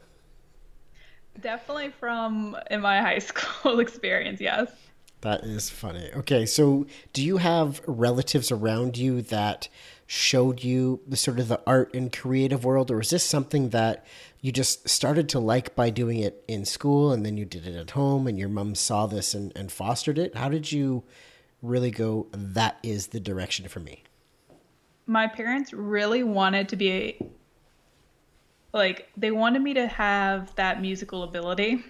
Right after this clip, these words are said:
Speaker 2: Mm-hmm.
Speaker 1: which is definitely different from art, but not as much as we think.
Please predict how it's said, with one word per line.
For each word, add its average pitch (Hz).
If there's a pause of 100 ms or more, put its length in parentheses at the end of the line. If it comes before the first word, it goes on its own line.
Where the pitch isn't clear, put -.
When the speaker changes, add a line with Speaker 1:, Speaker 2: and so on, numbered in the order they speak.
Speaker 2:
Mm-hmm. 113 (100)
Speaker 1:
which 220
is 214 (120)
definitely 254
different 220
from 220
art, - (580)
but 226
not 202
as 202
much 202
as 196 (640)
we 233
think. 190